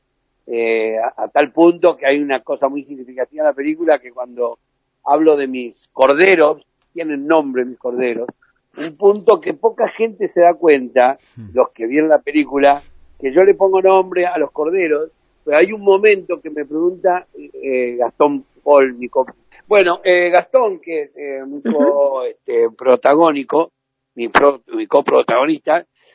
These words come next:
Speaker 1: que es en su, en la, en la película se llama Vicente, eh, yo lo encuentro en mi recorrida de trampas para castores, eh, lo, lo encuentro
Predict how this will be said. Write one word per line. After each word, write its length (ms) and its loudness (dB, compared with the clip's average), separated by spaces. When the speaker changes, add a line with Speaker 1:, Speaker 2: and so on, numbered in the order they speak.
Speaker 1:
que 200 -16
es 140 -20
en 240 -8
su, 300 -6
en 140 -4
la, 220 2
en 300 -2
la 80 -14
película 380 -2
se 100 -18
llama 220 0
Vicente, 640 -2
eh, 300 -4
yo 100 6
lo 80 6
encuentro 800 -4
en 140 -12
mi 100 -8
recorrida 720 -2
de 140 -6
trampas 480 -6
para 180 -10
castores, 680 -4
eh, 160 -6
lo, 260 -8
lo 200 -16
encuentro 640 -10